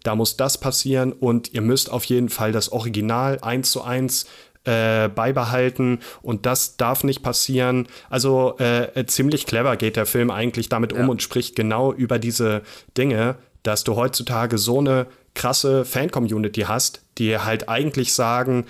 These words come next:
Speaker 1: "Ja, aber wir lieben ja den Film und wir haben die besten Erinnerungen und wir wollen ja nur, dass das irgendwie in Ehren gehalten wird." Aber im Prinzi-, äh, im Prinzip guckst du dir an, was diese Leute machen oder sagen oder was die für eine Macht haben und denkst, "Das ist total wahnsinnig."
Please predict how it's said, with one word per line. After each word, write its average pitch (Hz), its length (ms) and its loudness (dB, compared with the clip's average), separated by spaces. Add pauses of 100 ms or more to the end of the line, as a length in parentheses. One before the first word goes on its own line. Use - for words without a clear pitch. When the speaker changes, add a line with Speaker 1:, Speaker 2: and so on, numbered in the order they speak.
(160)
Speaker 1:
"Ja, 135 280 2
aber 113 220 0
wir 110 100 4
lieben 151 260 4
ja 135 160 2
den 131 180 2
Film 131 460 4
und 113 260 0
wir 107 80 0
haben 110 80 0
die 113 80 0
besten 117 280 0
Erinnerungen 127 540 2
und 107 80 -2
wir 104 100 0
wollen 117 180 2
ja 113 100 4
nur, 117 140 4
dass 113 200 2
das 117 200 2
irgendwie 110 320 0
in 104 100 0
Ehren 135 320 2
gehalten 123 500 0
wird." 123 240 2 (280)
Aber 117 180 0
im 123 80 2
Prinzi-, 127 340 2 (100)
äh, 117 160 6
im 113 100 2
Prinzip 110 420 0
guckst - 260 0
du 127 60 2
dir 117 140 0
an, 117 80 2
was 120 180 2
diese 113 200 2
Leute 113 240 2
machen 117 300 0
oder 107 260 0
sagen 117 320 2
oder 104 120 0
was 110 180 2
die 113 80 -2
für - 100 -4
eine 107 80 2
Macht 107 240 0
haben 107 180 2
und 104 140 -4
denkst, 110 220 0 (800)
"Das 107 160 0
ist 120 120 0
total 104 320 0
wahnsinnig." 101 600 -2